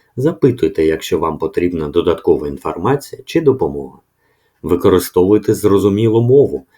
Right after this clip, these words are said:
Якщо ви спілкуєтесь з людиною з когнітивними порушеннями, використовуйте просту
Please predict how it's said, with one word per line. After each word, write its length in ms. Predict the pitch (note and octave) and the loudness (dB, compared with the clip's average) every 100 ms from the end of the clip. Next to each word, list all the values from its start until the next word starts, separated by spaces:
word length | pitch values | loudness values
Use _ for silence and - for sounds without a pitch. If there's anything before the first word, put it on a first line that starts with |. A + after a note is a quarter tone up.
| _ _ | _ _
Якщо 300 | F#2+ G2 D3 | -2 0 0
ви 80 | B2 | 0
спілкуєтесь 680 | A#2+ B2 A2+ A#2 F#2 F2 D#2 | 0 0 2 2 0 -2 -6
з 40 | |
людиною 480 | F#2 G2+ G2 E2+ D2+ | -6 -4 -2 -2 -6
з 80 | D2 | -6
когнітивними 760 | - E2 G2 G2 F2 D#2 D2 | -6 -4 -4 -2 -2 -2 -8
порушеннями, 680 | - D2 G2 - A#2+ D#2+ D2+ - _ _ _ _ _ | -8 -4 -4 -2 -4 -4 -12 -18 _ _ _ _ _
використовуйте 840 | F#2+ G2 G2 F#2 - G2 F2 E2+ - | -4 0 2 2 2 0 0 0 -4
просту 720 | - G2+ F#2+ - F#2+ F#2+ D3 | -4 -6 -6 -6 0 0 0